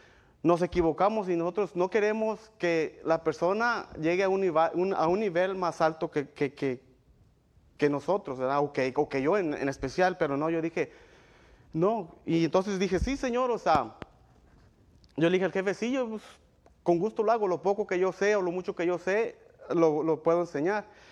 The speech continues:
Pues yo listo, supuestamente, entonces, este, ah,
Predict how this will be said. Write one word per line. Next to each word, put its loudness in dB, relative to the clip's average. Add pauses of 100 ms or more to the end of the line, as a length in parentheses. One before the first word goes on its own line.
(1500)
Pues 6
yo 4
listo, 0
supuestamente, 2
entonces, 0
este, 0
ah, 2